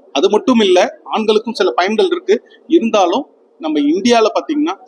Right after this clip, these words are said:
செகண்ட் மோஸ்ட் காமன் கேன்சர், அதாவது மார்பு புற்றுநோய், பெண்களுக்கு மார்பு புற்றுநோய்க்கு அடுத்தது இதுதான் அதிகமா இருக்குது. இப்ப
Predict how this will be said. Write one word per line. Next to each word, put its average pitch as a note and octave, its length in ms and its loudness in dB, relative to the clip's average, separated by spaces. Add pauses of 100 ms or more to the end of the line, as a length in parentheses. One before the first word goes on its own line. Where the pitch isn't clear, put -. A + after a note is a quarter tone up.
(160)
செகண்ட் G#3 360 0
மோஸ்ட் G#3+ 260 -4 (140)
காமன் F#3 380 0
கேன்சர், C#3+ 380 -4 (520)
அதாவது D#3+ 280 -6 (260)
மார்பு A3 420 2
புற்றுநோய், F3 440 0
பெண்களுக்கு F#3+ 500 0
மார்பு A3 320 0
புற்றுநோய்க்கு F3+ 500 -2
அடுத்தது B3 420 -2 (500)
இதுதான் G3 320 2
அதிகமா F3 340 -4
இருக்குது. C#3+ 300 -4 (440)
இப்ப - 160 -2